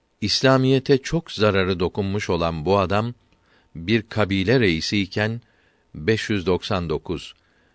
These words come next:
miladi bin iki yüz ikide Karakurum'da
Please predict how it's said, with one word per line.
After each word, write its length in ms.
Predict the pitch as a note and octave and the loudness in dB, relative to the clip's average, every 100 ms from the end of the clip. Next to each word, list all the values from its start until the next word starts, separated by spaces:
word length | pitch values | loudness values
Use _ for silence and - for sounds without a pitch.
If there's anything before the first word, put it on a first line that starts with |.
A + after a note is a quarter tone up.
| - | -10
miladi 760 | F#2 G2+ G2 G#2 G2 G#2 A#2 | -4 0 2 2 0 -2 -2
bin 100 | F2+ | -2
iki 240 | F#2+ F2+ C3+ | -2 -2 -2
yüz 180 | A#2 E2+ | 0 -2
ikide 480 | - D#2+ E2+ A2+ - _ _ _ _ _ - | -6 -4 -2 -2 -6 _ _ _ _ _ -6
Karakurum'da 920 | A2 A2 C#3 - F2 E2 D2+ G2+ | 0 0 0 -2 -2 -4 -2 -2